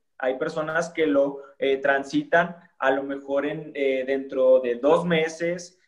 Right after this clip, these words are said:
a seis meses. Incluso hay autores que todavía manejan, depende de la pérdida,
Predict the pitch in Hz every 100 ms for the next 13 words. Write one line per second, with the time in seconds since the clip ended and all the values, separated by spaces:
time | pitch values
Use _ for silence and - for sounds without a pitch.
0 | _ 120 123 - - 160 190 - 151 135
1 | 131 - 165 170 - _ _ 151 143 156
2 | 156 151 156 151 151 147 156 - 143 139
3 | 139 143 147 147 147 139 139 160 160 143
4 | 127 127 139 147 156 151 127 123 143 165
5 | 165 -